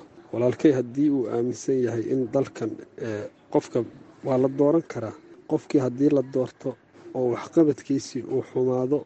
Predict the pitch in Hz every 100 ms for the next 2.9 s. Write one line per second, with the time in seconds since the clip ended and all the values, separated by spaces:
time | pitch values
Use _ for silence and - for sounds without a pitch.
0 | _ - 143 151 - 135 - 139 135 160
1 | 151 135 143 151 127 123 123 143 - 190
2 | 151 147 127 123 117 127 - - 131